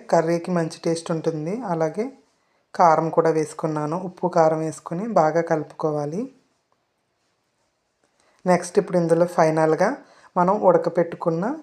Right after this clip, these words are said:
క్యాలీఫ్లవర్ ముక్కలు వేసుకోవాలి. క్యాలీఫ్లవర్ ముక్కలు వేసుకుని బాగా కలుపుకోవాలి. నెక్స్ట్ ఇప్పుడు టూ మినిట్స్ ఇలా మగ్గించుకోవాలన్నమాట. కలుపుకున్న తర్వాత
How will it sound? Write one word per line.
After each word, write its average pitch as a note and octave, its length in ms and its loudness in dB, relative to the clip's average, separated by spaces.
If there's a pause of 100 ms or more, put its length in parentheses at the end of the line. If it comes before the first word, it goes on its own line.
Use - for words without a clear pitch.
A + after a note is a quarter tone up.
(140)
క్యాలీఫ్లవర్ E3 640 2
ముక్కలు D#3+ 320 0
వేసుకోవాలి. D3 640 -4 (2500)
క్యాలీఫ్లవర్ E3 600 2
ముక్కలు E3 320 0
వేసుకుని F3 460 -4 (1200)
బాగా D#3 240 4 (100)
కలుపుకోవాలి. D3 760 -2 (2750)
నెక్స్ట్ - 340 -6
ఇప్పుడు A3 220 -4 (180)
టూ G#3+ 80 6 (100)
మినిట్స్ F3+ 340 -2 (120)
ఇలా F3+ 160 4 (100)
మగ్గించుకోవాలన్నమాట. D#3 1040 -2 (200)
కలుపుకున్న D#3+ 440 -4 (140)
తర్వాత D3+ 340 -6